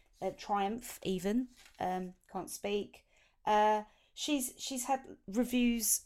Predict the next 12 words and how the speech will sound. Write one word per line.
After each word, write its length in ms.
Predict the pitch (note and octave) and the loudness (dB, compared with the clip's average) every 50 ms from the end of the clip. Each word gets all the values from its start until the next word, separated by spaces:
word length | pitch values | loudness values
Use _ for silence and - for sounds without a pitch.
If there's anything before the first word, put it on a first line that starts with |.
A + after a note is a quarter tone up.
| _ _ - | _ _ 0
glowing 420 | - B3 B3+ C4+ C4+ C4+ B3+ A#3+ | 4 6 8 8 8 6 4 2
reviews, 640 | A3+ G#3 - F#3+ F#3 F3+ F3+ F3 F3+ F3+ E3+ - - - | 2 0 -2 -2 -2 -2 -2 -2 -4 -4 -6 -6 -4 -4
and 140 | F#3+ F#3 F#3 | -4 -2 -4
is 120 | F#3 F#3 - | -4 -4 -4
often 300 | A3+ G#3 - - A3 G3 | -6 -4 -4 -4 -2 0
cited 440 | - - - G3 F#3+ F#3+ - F3+ F#3 | 0 0 0 0 -2 -4 -4 -6 -6
as 140 | F#3+ - - | -6 -6 -2
probably 320 | - A#3 - A3 G#3+ A3 | -2 -2 0 0 0 0
one 200 | G3 G#3 G#3+ G3+ | 4 4 4 4
of 80 | G#3 F3 | 4 2
the 80 | G#3+ | 2
most 540 | G3+ G3+ A3 G#3+ G#3+ G#3 G3+ - - - - | 4 6 6 6 4 4 2 0 0 -2 -4